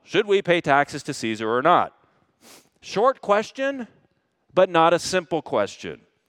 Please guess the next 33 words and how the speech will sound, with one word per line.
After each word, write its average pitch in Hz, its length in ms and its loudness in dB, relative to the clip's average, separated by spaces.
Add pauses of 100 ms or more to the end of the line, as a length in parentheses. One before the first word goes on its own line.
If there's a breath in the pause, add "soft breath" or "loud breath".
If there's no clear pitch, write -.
(300 soft breath)
The, 147 140 -8
the 151 180 -4
tax 185 580 2
that 147 440 0 (380)
the 123 80 -12
Sanhedrin 156 560 -2
here 170 160 2
are 160 100 4
bringing 156 340 -2
up, 170 340 2 (360 soft breath)
that 156 160 6
was 190 160 -4
not 165 140 2
a 160 60 -2
tax 143 320 0
to 156 80 -8
fund 156 260 -6
schools. 135 600 -4
That 131 80 -2
was 131 140 -6
not 143 120 0
a 139 60 -2
tax 135 380 0
to 143 200 -4 (420 soft breath)
pay 135 220 2
for 147 240 -4
roads. 131 680 2
That 139 140 0
was 147 140 -6
not 139 160 0
a 139 60 0
tax 131 480 2
for 143 240 -4